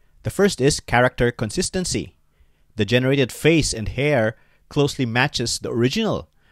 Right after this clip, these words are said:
maintaining the subject's unique features.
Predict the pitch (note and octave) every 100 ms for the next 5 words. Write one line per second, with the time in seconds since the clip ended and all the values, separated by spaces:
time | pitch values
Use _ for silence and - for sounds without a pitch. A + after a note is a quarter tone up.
0 | - C3 C3 C#3+ D3+ D3+ A#2 - C#3+ C3
1 | C#3+ - - G2+ G#2+ C3 - - D#3+ F#3+
2 | A#2+ D2+ - -